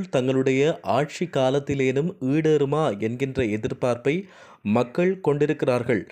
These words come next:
அந்த மக்களின் பிரதிநிதியாக தங்களிடத்தில் பதிவு செய்ய விரும்புகிறேன் என்றும் கூறியிருக்கிறார். கடந்த ஏழரை தசாப்த காலங்களில்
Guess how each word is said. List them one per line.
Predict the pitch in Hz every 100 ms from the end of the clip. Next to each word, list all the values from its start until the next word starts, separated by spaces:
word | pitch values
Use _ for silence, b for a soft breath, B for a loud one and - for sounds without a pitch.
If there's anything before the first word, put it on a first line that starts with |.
| B B B
அந்த | 113 120
மக்களின் | 120 139 185 180 170
பிரதிநிதியாக | 160 156 175 185 160 156 147 175
தங்களிடத்தில் | 170 147 151 147 143 143
பதிவு | 139 135 170 175
செய்ய | 165 147
விரும்புகிறேன் | 127 131 147 151 143 131
என்றும் | 127 135 139
கூறியிருக்கிறார். | 131 110 104 107 - 73 - B B B B
கடந்த | - 190 240 240 226 214
ஏழரை | 143 180 185 175
தசாப்த | 165 147 175 175 170
காலங்களில் | 156 143 135 135 135 139